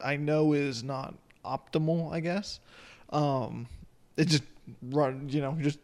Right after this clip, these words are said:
not, I mean, kinda gambling, <laughs> gambling on that guy.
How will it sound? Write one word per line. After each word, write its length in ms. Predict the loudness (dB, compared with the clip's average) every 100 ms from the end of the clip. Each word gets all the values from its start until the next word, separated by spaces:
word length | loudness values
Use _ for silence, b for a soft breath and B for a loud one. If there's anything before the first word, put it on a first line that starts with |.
| -14
not, 500 | -14 -8 0 0 -2 -12 -16 -10
I 40 | -8
mean, 200 | -8 -8 -4
kinda 200 | -2 0
gambling, 500 | 0 -2 -2 -4 -6 -8 2
<laughs> 260 | 2 2 0
gambling 360 | 0 2 0
on 80 | 2
that 160 | 0 2
guy. 420 | 0 0 -2